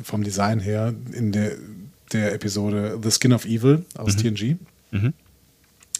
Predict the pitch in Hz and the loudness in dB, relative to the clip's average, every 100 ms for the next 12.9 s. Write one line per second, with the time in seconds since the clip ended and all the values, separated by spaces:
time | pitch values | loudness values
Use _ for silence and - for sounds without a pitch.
0 | - - - - - 110 113 180 139 113 | -12 -20 -20 -20 -8 4 8 8 8 4
1 | 113 117 - 113 113 113 110 113 117 120 | 4 2 0 -2 0 0 2 0 0 -2
2 | 107 107 101 113 131 113 104 104 107 120 | -2 -2 0 0 0 0 -2 -2 -2 -4
3 | 104 120 131 104 104 123 151 123 131 131 | -2 -2 -2 -6 0 2 4 4 2 2
4 | 131 107 92 98 110 - 123 160 - - | 0 -2 -4 -4 -4 0 0 0 -6 -20
5 | - - - - - - - _ 110 92 | -18 -18 -20 -20 -20 -20 -20 _ -4 -4
6 | 92 113 127 127 - 123 - - 110 110 | -2 0 4 4 2 0 0 0 2 0
7 | 95 113 98 87 101 101 92 - - - | -2 -4 -4 -2 -4 -4 -6 -10 -12 -4
8 | 98 73 101 104 101 101 104 101 98 - | -4 -2 -2 -2 0 0 0 -2 -4 -2
9 | 101 117 151 117 135 170 - 139 135 - | 0 4 4 6 6 6 6 4 4 2
10 | - - - - - - - 117 120 113 | -8 -16 -20 -20 -20 -18 -4 0 2 4
11 | 113 - - _ - _ - 170 156 - | 2 0 -10 _ -20 _ 6 8 10 10
12 | 135 131 110 - 131 139 135 131 | 8 8 4 6 6 8 6 4